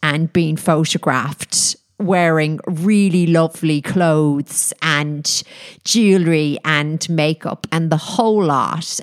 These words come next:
And, you know, <laughs> I'm really looking forward to it. And, um, I'm,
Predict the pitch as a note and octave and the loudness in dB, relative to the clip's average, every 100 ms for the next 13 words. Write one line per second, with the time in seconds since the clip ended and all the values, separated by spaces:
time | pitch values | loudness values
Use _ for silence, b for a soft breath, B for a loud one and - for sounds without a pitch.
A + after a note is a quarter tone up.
0 | - B2 C3+ C#3+ - - - - D#3 A#2+ | -6 -6 -6 -8 -8 -10 -12 -8 -8 -8
1 | - - - _ _ _ - A3 D#4 B | -10 -14 -16 _ _ _ -4 -2 -4 B
2 | B B B B B B B _ _ A3 | B B B B B B B _ _ 0
3 | A3 G#3 A3+ A3 G3 F#3 E3+ E3+ F3 D#3+ | 2 2 2 4 4 4 2 2 0 2
4 | E3 D#3 D#3 D3+ E3 C#3+ B2+ E3 - - | 2 2 0 -2 -2 -2 -2 -2 -4 -4
5 | - D#3 D3 D3 C#3 D3 C3+ B2+ B2 A#2+ | -2 -2 -2 -4 -4 -4 -4 -4 -6 -10
6 | - _ _ _ _ _ - - G3+ A#3+ | -12 _ _ _ _ _ -16 -4 0 2
7 | A#3+ | 2